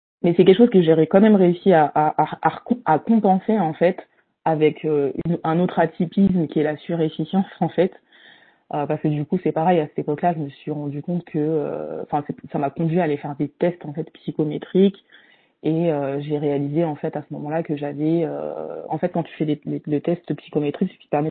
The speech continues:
de calculer le Q I, en fait, j'ai un Q I normal, euh, mais, euh, t'as quatre, euh, trucs qui sont évalués dans le Q I. Et les trois,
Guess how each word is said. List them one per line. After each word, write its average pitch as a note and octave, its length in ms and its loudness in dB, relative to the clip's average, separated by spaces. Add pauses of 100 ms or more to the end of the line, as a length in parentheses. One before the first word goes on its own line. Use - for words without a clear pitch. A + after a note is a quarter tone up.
(160)
de D3 80 0
calculer D3 440 -2
le C#3+ 120 -4
Q F#3 180 -4
I, A#3+ 140 -4 (460)
en C#3+ 80 -6
fait, E3+ 120 2
j'ai C#3+ 80 -6
un C3+ 120 -8
Q - 180 0
I A3 60 6
normal, D#3+ 500 2 (580)
euh, C#3 520 -8
mais, D#3+ 520 2
euh, C#3+ 240 -8
t'as D3 160 -6
quatre, - 380 2
euh, D3+ 280 2
trucs - 200 0
qui E3 120 -4
sont - 240 -6
évalués D3 420 -2
dans D3+ 140 -2
le C#3+ 140 -6
Q - 180 -4
I. B3 160 -2 (920)
Et D#3+ 320 6
les D3 360 0
trois, G#3+ 500 4